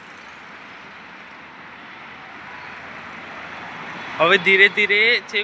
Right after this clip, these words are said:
ઓલી બાજુ જશે, અમારી બાજુ, અને ગાંઠિયા ખાશે. છુપાઈ છુપાઈને જશે હો, પહેલા છુપાઈ જશે,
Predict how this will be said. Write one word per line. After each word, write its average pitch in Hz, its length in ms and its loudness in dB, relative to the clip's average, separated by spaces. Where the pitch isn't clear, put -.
ઓલી 190 200 -2
બાજુ 196 200 2
જશે, 196 280 -2
અમારી 190 220 0
બાજુ, 208 440 -2
અને 175 180 0
ગાંઠિયા 180 460 8
ખાશે. 151 380 -4
છુપાઈ 220 240 -6
છુપાઈને 214 400 -10
જશે 214 160 -6
હો, 302 80 2
પહેલા 247 220 2
છુપાઈ 226 340 -2
જશે, 180 300 -2